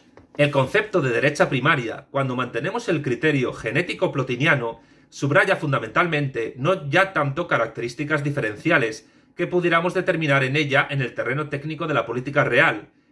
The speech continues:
leyes electorales, reformas administrativas,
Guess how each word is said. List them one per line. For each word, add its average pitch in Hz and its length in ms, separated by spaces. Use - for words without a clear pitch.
leyes 143 380
electorales, 123 800
reformas 135 480
administrativas, 120 920